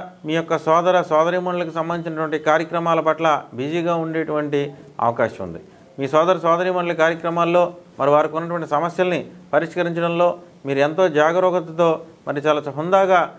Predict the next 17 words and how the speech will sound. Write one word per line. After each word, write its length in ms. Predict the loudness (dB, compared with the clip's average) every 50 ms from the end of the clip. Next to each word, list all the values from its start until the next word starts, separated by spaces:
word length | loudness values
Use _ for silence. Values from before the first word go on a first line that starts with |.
| -20 -20 _ _ 0
ప్రవర్తించి 520 | 2 2 2 0 -2 -4 -6 -4 -4 -4 -4 -6 -8 -12 -20 -20 -10 -2 2
వారికి 340 | 2 2 2 0 -2 -2 0 2 2
అనుకూలమైనటువంటి 720 | 0 0 0 0 2 2 2 0 -2 -2 -4 -6 -4 -4 -4
నిర్ణయాలు 320 | -2 -2 0 -2 -2 -2 -2
చేయడంతో 380 | 0 0 0 0 0 0 2 2 4 4
వారంతా 300 | 4 4 2 0 -2 -4 -2
కూడా 140 | 0 0 2 2 0
మరి 100 | -2 -4 -4 -6
మీకు 200 | -4 -2 0 0 0 -2 -4 -10 -16 -18 -10 -6 -6
అనుకూలంగా 460 | -2 0 0 0 0 0 2 2 2 2 2
ఉండేటువంటి, 520 | 2 0 0 2 0 0 -2 -2 -2 0 0 0
అనుకూలంగా 460 | 0 0 0 -2 -2 -2 -2 -4 -4 -2 0
మారేటువంటి 520 | 0 0 0 0 -2 -4 -4 -6 -4 -2 0 0 0
అవకాశం 340 | 0 0 0 -2 -2 -4 -8 -12
ఉంది. 120 | -12 -12 -14 -18 -20 -20 -20 -20 _ -2 0
బంధు 200 | 0 2 2 0 0 2
పూజ్యత 380 | 0 0 0 -2 -2 0 2